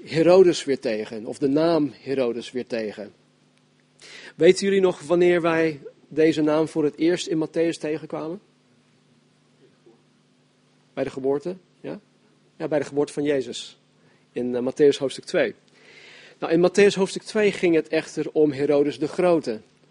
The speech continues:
Weer een andere Herodes. Beetje verwarrend allemaal, die Herodesen. Maar dat was Herodes de Grote. En hij wilde Jezus als klein jongetje vermoorden. Vandaar dat hij de opdracht gaf om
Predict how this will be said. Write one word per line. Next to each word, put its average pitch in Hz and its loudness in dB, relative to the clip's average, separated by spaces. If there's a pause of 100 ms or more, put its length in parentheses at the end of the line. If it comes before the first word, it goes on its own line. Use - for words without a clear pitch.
(600)
Weer 127 -4
een 123 -2
andere 170 4
Herodes. 117 -2 (580)
Beetje - -4
verwarrend 160 4
allemaal, 127 0
die 123 -4
Herodesen. 110 -6 (460)
Maar 165 4
dat 185 6
was 196 2
Herodes 175 4
de 156 -2
Grote. 196 2
En 147 2
hij 170 4
wilde 185 4
Jezus 160 2
als 143 -6
klein 151 -2
jongetje 160 2
vermoorden. 147 -4 (340)
Vandaar 151 0
dat 160 -2
hij 147 -2
de 143 -6
opdracht 147 -4
gaf - -6 (260)
om 127 -2